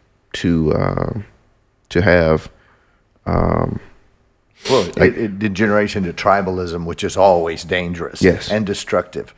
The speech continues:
Speaker 2: and not productive.
Speaker 1: Yes. And when you, when you come down to dividing, and you, so you look at all these things, and I could see where if we're being defined by our identities, uh,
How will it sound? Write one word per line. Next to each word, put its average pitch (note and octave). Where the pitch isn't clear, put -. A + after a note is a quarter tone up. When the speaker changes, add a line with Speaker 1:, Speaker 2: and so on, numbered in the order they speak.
Speaker 2:
and G2
not A2+
productive. -
Speaker 1:
Yes. -
And E2+
when F2
you, F2
when E2+
you D#2
come F2+
down F2+
to F#2
dividing, E2
and D#2+
you, D#2+
so -
you F2+
look G#2
at F2
all F#2+
these F#2
things, F#2
and E2
I G2+
could -
see G#2+
where F2
if -
we're G2+
being F#2+
defined F2+
by E2
our E2+
identities, F2
uh, G1+